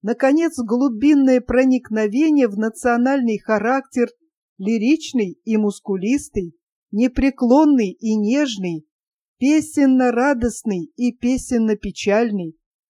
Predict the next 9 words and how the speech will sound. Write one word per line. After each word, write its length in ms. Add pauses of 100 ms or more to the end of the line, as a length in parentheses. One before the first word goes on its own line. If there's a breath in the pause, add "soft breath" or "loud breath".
говоря 400
словами 560
самого 500
писателя, 760 (360)
все 340
подтверждает 960 (120)
это. 420 (680)
Перед 300
нами 400